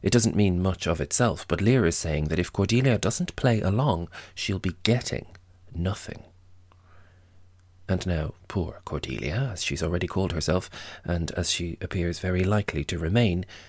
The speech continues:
explains herself. "Unhappy that I am,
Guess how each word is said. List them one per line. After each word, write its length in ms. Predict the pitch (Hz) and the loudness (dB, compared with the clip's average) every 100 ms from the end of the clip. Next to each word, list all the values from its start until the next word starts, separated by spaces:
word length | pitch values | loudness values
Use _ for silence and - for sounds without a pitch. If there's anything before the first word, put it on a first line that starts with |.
| - - | -14 -6
explains 540 | - - 139 113 78 | -4 0 0 0 -2
herself. 560 | 80 - - - - - - - - - - - - - _ - - - - - - - - - - - - | -4 -6 -6 -8 -14 -16 -20 -20 -20 -20 -20 -20 -20 -20 _ -20 -20 -20 -20 -20 -20 -20 -20 -20 -20 -20 -6
"Unhappy 520 | - 113 135 135 143 - | -2 0 2 0 0 0
that 180 | 110 | 0
I 120 | 107 107 | 0 0
am, 360 | 110 104 101 | 2 2 0